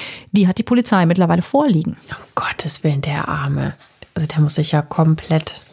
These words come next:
Speaker 1: verarscht gefühlt haben.
Speaker 2: Mhm. Aber warum macht ihr das?
Speaker 1: Tja, das fragt sich Detective Ted Chamberlain natürlich auch. Also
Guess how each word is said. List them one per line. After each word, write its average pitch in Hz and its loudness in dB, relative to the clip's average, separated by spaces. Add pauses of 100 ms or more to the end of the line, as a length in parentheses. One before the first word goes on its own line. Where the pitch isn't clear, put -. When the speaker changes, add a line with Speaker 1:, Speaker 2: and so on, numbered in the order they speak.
(100)
Speaker 1:
verarscht - -2
gefühlt 285 2
haben. 277 2
Speaker 2:
Mhm. 165 4 (120)
Aber 165 -2
warum 196 2
macht 226 -2
ihr 190 0
das? 147 -4 (800)
Speaker 1:
Tja, 202 2
das 175 0
fragt 185 0
sich - 0
Detective 175 -2
Ted 196 0
Chamberlain 185 4
natürlich 175 0
auch. 247 2
Also 180 0